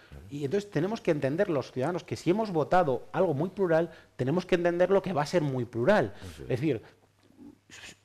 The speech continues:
Speaker 2: supongamos, es un deseo, y espero que sea, eh, una certeza en, en unas semanas,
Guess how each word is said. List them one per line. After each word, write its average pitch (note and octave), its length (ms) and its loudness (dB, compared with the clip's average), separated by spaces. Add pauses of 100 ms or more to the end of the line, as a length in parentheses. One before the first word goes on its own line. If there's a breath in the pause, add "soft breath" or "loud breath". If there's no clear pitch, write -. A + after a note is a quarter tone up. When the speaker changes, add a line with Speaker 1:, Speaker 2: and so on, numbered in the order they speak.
Speaker 2:
supongamos, C#3+ 720 2 (160)
es G2+ 160 -12
un B2 120 -4
deseo, C#3+ 600 4
y A2 80 -10
espero A2 300 -6
que A2+ 100 -6
sea, A#2+ 380 -4 (340 loud breath)
eh, A#2+ 1200 -6
una B2+ 340 -2
certeza B2 680 0
en, A#2+ 340 -4
en C3 220 -8
unas C3+ 360 -8
semanas, C3 520 -4